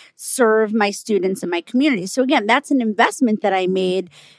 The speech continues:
that doesn't necessarily show a return, like, on those thousands of dollars coming back to me, right? But in terms of, like, the cumulative effect of, you know,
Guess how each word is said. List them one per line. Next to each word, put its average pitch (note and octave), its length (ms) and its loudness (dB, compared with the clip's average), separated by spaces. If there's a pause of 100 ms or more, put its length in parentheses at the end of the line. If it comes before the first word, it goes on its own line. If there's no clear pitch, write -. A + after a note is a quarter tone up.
that A#3 340 2
doesn't B3 320 2
necessarily G#3+ 520 0
show G#3+ 540 2
a G3 80 -2
return, G3+ 480 -2
like, F#3+ 280 -6 (240)
on G#3 160 -2
those G3+ 180 -4
thousands F#3+ 480 -2
of F3+ 80 -4
dollars G3 320 0
coming F3 260 -6
back - 300 -2
to G#3 100 -6
me, F#3 300 -6 (260)
right? G#3+ 220 2 (140)
But C4 440 4 (300)
in A3+ 180 2
terms B3+ 480 0
of, G#3 300 2 (300)
like, G3 340 0 (100)
the A3 160 -2
cumulative C4+ 840 0
effect F3 480 -4 (100)
of, G3 340 2 (280)
you A3+ 100 0
know, F#3 260 0